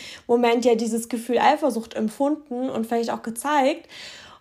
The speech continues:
Und wenn ich dann weiß, dass ich's nicht bin, dann weiß ich, dass mir da mein Ego gerade einen Streich spielen möchte,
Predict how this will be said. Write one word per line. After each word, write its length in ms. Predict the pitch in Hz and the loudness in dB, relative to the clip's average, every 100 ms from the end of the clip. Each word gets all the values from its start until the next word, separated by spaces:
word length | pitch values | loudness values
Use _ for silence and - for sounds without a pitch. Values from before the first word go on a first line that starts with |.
| _ | _
Und 640 | 240 240 240 240 240 233 | 6 8 8 8 4 -2
wenn 220 | 214 240 | 4 6
ich 200 | 285 339 | 6 4
dann 280 | 311 262 240 | 4 4 4
weiß, 580 | 247 285 262 247 330 330 | 6 6 6 6 2 0
dass 200 | 254 240 | 0 2
ich's 200 | 247 226 | -2 0
nicht 380 | 262 381 - - | 2 2 0 -2
bin, 300 | 226 233 269 | 0 2 4
dann 200 | 247 233 | 2 6
weiß 300 | 233 294 349 | 6 6 2
ich, 100 | 320 | 0
dass 220 | 277 262 | 0 2
mir 140 | 277 | 4
da 100 | 247 | 4
mein 220 | 247 233 226 | 4 0 0
Ego 260 | 277 294 | -2 -2
gerade 320 | 277 - 233 | -4 -2 -2
einen 80 | 233 | -2
Streich 540 | 226 - - 240 349 - | -6 -6 0 2 2 -4
spielen 400 | - 214 214 208 | -2 0 0 0
möchte, 640 | 214 220 - 240 254 349 | -2 -4 -2 2 4 2